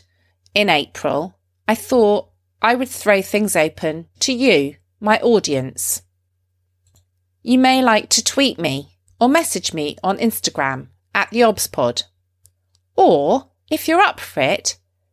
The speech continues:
you could send me a voice memo, your own little clip of audio, to my email address, the obs pod, all one word, at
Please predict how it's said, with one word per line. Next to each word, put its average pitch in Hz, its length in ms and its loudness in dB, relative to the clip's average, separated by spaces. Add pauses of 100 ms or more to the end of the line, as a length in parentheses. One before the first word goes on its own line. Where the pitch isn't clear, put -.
(320)
you 262 160 -4
could - 160 0
send 165 340 0
me 185 360 -4 (200)
a 220 60 0
voice 359 360 0
memo, 147 460 0 (640)
your 302 200 2
own 359 200 4
little 226 240 0
clip 311 360 0
of 196 120 -2
audio, 156 600 0 (500)
to 226 520 0 (140)
my 233 220 2
email 269 380 2
address, - 640 -6 (1160)
the - 180 -2
obs 247 300 2
pod, 160 420 0 (160)
all 170 180 -2
one 156 260 -4
word, 147 520 -4 (340)
at - 460 -2